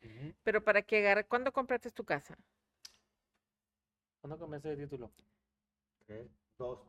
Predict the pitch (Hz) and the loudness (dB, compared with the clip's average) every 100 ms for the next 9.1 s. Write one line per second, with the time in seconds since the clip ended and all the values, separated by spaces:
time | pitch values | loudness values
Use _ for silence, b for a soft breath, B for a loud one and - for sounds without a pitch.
0 | 110 123 113 - - 131 135 120 120 117 | -10 -10 -12 -16 -12 -10 -10 -10 -10 -14
1 | 92 _ _ _ 196 233 240 240 233 220 | -20 _ _ _ -2 -2 -2 -2 -2 0
2 | 196 175 127 - - - 156 - B B | -2 -2 -6 -6 -8 0 0 0 B B
3 | B B _ _ - 262 277 294 - 285 | B B _ _ -8 0 2 2 -2 -6
4 | 254 240 233 240 - 208 233 220 - 185 | 2 4 4 2 0 -2 -2 -2 0 0
5 | 208 190 190 190 185 180 165 170 175 160 | 4 4 4 0 0 0 0 0 -2 -4
6 | 160 180 170 180 175 165 170 175 165 156 | 0 0 2 4 4 4 0 -2 -4 -6
7 | 170 _ 196 190 185 202 185 180 202 190 | -10 _ 4 4 4 2 0 0 0 0
8 | - 196 196 - 233 226 - 196 - 180 | 4 4 4 0 -2 -2 -4 -4 0 0
9 | 180 | 0